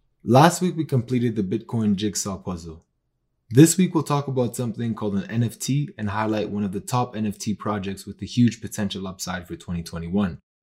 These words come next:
Before you start going on a buying frenzy and get deeper into crypto and blockchain, it's essential to distinguish between coins and tokens.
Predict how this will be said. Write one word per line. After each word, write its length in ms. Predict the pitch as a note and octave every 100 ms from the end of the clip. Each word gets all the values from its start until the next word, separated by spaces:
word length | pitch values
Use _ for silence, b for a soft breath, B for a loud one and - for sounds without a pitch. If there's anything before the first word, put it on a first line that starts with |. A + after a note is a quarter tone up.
| _ _ _ _ _ -
Before 320 | A#2 - F3
you 80 | G3
start 320 | - E3 D3
going 220 | A2 B2+ A#2+
on 100 | G#2+
a 60 |
buying 360 | F#2 A2+ A2+ G#2
frenzy 600 | - G#2 G2 G2+ G2 G2
and 120 | G2+
get 240 | G#2 F#2
deeper 300 | A#2 A#2 A2+
into 160 | G2+ F#2+
crypto 380 | - G#2 - F#2+
and 120 | F2+
blockchain, 600 | F#2+ F2+ - F#2 F2+ F2 _ _ _ _
it's 180 | A2 A#2+
essential 460 | B2 - C#3+ D3+ D3
to 140 | B2
distinguish 560 | G#2+ - A#2 A2 G#2 A2
between 320 | G2 G#2+ G2
coins 340 | - G2 F2+
and 160 | F2 E2+
tokens. 580 | G#2+ G2+ E2+ E2 -